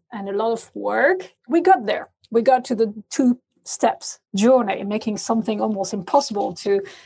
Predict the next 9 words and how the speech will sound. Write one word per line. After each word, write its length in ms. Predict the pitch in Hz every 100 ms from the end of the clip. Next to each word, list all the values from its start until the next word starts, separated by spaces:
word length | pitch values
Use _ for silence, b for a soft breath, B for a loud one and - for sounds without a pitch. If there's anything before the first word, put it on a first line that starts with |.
| B
a 80 | 214
very 320 | 196 226 226
frictionless 580 | 214 - 226 208 202 190
payment. 440 | - 226 196 - - B B B B B
The 120 | 247
authorization 960 | 240 240 240 220 214 233 226 226 214 214 _ -
rate 420 | 196 196 196 -
dropped 560 | - 220 - - - _ _
completely. 760 | - 226 - - 269 - 190 _